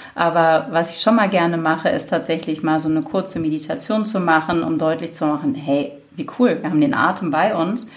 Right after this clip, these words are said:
Und wenn wir damit ein bisschen bewusster umgehen, können wir schon einen riesen Unterschied machen. Ne? Also allein solche kleine Impulse, Aha-Momente mitzugeben, das erlaube ich mir mittlerweile schon. Da bin ich mittlerweile auch mutig genug für.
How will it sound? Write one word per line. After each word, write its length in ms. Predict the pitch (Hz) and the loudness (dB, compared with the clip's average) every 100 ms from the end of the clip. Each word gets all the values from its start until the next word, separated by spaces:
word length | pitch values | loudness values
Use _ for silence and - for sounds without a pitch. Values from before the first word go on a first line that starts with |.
| - - | -20 -6
Und 120 | 165 | 0
wenn 160 | 160 160 | 2 2
wir 100 | 151 | 2
damit 300 | 151 170 220 | 2 4 2
ein 80 | 165 | 2
bisschen 280 | 165 160 160 | -2 -4 -4
bewusster 420 | 156 156 156 - | -4 -6 -4 -4
umgehen, 480 | 180 214 160 165 190 - - | -2 -2 0 0 -2 -10 -10
können 160 | 175 | -4
wir 80 | 165 | -2
schon 160 | 156 156 | -2 -2
einen 80 | 151 | -2
riesen 220 | 156 151 | -2 0
Unterschied 480 | 185 226 208 151 143 | 0 -2 -4 -4 -2
machen. 240 | 139 - - _ - - | -4 -8 -18 _ -20 -12
Ne? 160 | 190 165 269 - - - | -6 -4 -4 -8 -18 -6
Also 180 | - 170 | -2 0
allein 400 | 165 170 170 190 | 2 4 4 4
solche 580 | 190 180 202 233 226 202 | 2 4 4 2 0 0
kleine 640 | 196 - 175 180 175 170 165 - _ | 0 0 2 0 0 -4 -4 -14 _
Impulse, 540 | 180 170 214 208 185 | -8 -4 -2 2 2
Aha-Momente 800 | - 160 175 175 190 175 170 185 165 | 2 0 2 0 0 0 -2 -2 -4
mitzugeben, 840 | 190 196 - 165 165 165 220 - - - - _ | -4 -4 -8 -6 -4 -2 -4 -6 -18 -20 -20 _
das 180 | - 180 | -8 -2
erlaube 360 | - 170 170 190 | 2 4 4 4
ich 120 | 196 | 0
mir 100 | 180 | -2
mittlerweile 520 | 175 170 160 156 151 | -2 0 0 2 0
schon. 300 | 156 180 226 | -2 -2 0
Da 60 | 190 | 0
bin 180 | 151 165 | -2 -4
ich 80 | 175 | -6
mittlerweile 400 | 160 151 156 143 | -6 -4 -2 -4
auch 80 | 170 | -2
mutig 360 | 180 196 - | -4 -4 -4
genug 300 | 247 220 220 | -2 -2 -6
für. 260 | - 220 | -8 -6